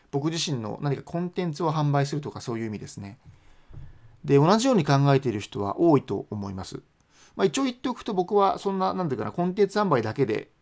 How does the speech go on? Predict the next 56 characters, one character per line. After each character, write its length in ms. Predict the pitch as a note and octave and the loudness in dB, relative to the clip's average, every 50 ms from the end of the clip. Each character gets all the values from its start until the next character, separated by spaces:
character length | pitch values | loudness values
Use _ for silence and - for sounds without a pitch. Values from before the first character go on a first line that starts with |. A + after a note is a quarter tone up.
| _ - | _ -8
え 560 | A#2 A2+ A2 A#2 A#2 A#2+ A#2 - - - - | -6 -4 -2 -2 -2 -2 -4 -4 -6 -8 -8
ー、 40 | - | -6
ず 120 | B2+ C3 | -6 -6
っ 20 | B2+ | -4
と 120 | - C#3 | -4 -4
稼 240 | - C#3 C#3 D3+ C#3+ | -4 -4 -4 -4 -4
ぎ 120 | C#3 C3 | -4 -4
続 160 | - D3+ C#3+ C#3+ | -4 -2 -2 0
け 80 | D3+ D3 | 2 2
る 60 | C3+ | 2
の 60 | A2+ | 2
は 80 | G#2 G2 | 0 -2
難 340 | G2+ G2+ G2+ G#2+ - D3 C#3 | -6 -6 -8 -6 -4 -4 -2
し 140 | - D#3+ | 0 0
い 40 | C#3 | -2
と 80 | - A2+ | -2 -4
思 120 | G#2+ G#2+ | -6 -8
っ 40 | G#2 | -8
て 120 | - - | -10 -10
い 40 | G#2 | -10
る 40 | G2+ | -10
の 100 | G2 G2+ | -8 -6
で、 260 | - B2+ A2+ A#2 C#3+ - - - - - _ - | -4 -2 -2 -4 -4 -10 -20 -20 -20 -20 _ -16
き 80 | - | -10
ち 120 | - A#3+ A#3 | -6 -6 -4
ん 60 | G#3 | -2
と 100 | - C3+ | -2 -2
ク 120 | - C#3 | 0 2
ラ 100 | D3+ D#3+ | 2 4
イ 80 | E3+ E3+ | 4 2
ア 40 | E3 | 2
ン 60 | D3+ | 0
ト 80 | D#3 | 0
ワ 120 | D#3 D3+ C#3 | 0 0 0
ー 20 | |
ク、 180 | C#3 A2+ G#2 G#2 | -2 -4 -8 -8
実 380 | G#2+ C3 B2+ - - G#3 G3 | -8 -10 -10 -10 -8 -8 -2
業 260 | F#3 G3+ G3 F#3+ F#3 F#3 | 2 4 6 6 4 2
を 60 | F3+ | 0
し 180 | - - - | -4 -6 -10
て、 240 | _ - A#3+ A3+ E3+ | _ -6 -4 -4 -4
そ 120 | - - F#3+ | -2 -2 -4
の 80 | F3+ | -4
実 300 | D3 D3+ D3 - - G3+ | -4 -6 -8 -10 -10 -6
業 180 | G3+ G#3+ G#3 G#3 | 0 2 2 4
を、 360 | G#3 A3 A3 F#3 - - - _ _ _ _ _ _ - | 4 4 4 4 2 0 -4 _ _ _ _ _ _ -2
え 80 | - C3+ | -2 0
ー、 20 | |
コ 140 | C#3 - D3+ | 2 4 4
ン 100 | D3 C#3+ | 4 4
テ 100 | - D#3+ | 4 2
ン 80 | D3 C#3 | 0 2
ツ 120 | C#3+ D3 | 2 0
に 80 | C3+ C3 | -2 -2
す 120 | - C#3 | -2 -4
る。 140 | C3 C3+ - | -6 -6 -8